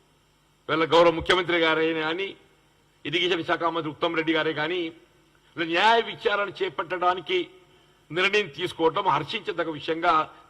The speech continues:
పేర్కొంటున్నామని చెప్పంట. ఇందులో వీళ్ళు మీరు ఈ డిజైనింగ్, లోపభూయిష్టమైన డిజైనింగ్, దీని బాధ్యులు ఎవరు, నిర్మాణాన్ని పర్యవేక్షించడానికి బాధ్యులు ఎవరు,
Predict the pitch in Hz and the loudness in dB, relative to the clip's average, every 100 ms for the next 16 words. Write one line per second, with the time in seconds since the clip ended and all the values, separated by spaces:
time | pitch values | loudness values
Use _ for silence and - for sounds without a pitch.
0 | - 156 151 143 135 123 - 113 - _ | -2 -2 -2 -6 -8 -10 -14 -20 -20 _
1 | _ _ _ _ _ _ _ - 143 151 | _ _ _ _ _ _ _ -8 -4 2
2 | 185 202 - - - _ _ _ _ _ | 2 2 -2 -20 -20 _ _ _ _ _
3 | _ _ 147 156 156 156 151 135 - _ | _ _ -4 0 2 0 -2 -6 -16 _
4 | _ _ _ _ _ _ _ 151 151 113 | _ _ _ _ _ _ _ -4 -4 -4
5 | 156 147 175 180 190 190 180 - _ _ | -8 0 2 2 0 -4 -6 -14 _ _
6 | _ _ _ _ _ _ _ - 165 175 | _ _ _ _ _ _ _ -2 -2 0
7 | 160 170 - 160 165 143 139 170 170 170 | -2 -2 -2 -2 -2 -2 -2 -2 -2 -4
8 | 156 - _ _ _ _ 151 165 147 156 | -8 -18 _ _ _ _ -4 -2 0 0
9 | 156 160 143 135 143 160 - - _ _ | 0 -6 -6 -2 2 2 0 -12 _ _
10 | _ _ _ _ _ _ _ _ 139 180 | _ _ _ _ _ _ _ _ 0 0
11 | 190 202 202 196 196 185 - 165 180 185 | 4 4 6 2 0 -4 -2 0 2 0
12 | - 147 175 165 180 143 147 143 143 131 | -4 -6 -4 -2 -2 -2 -2 -2 -8 -6
13 | 135 151 180 151 | -2 2 2 2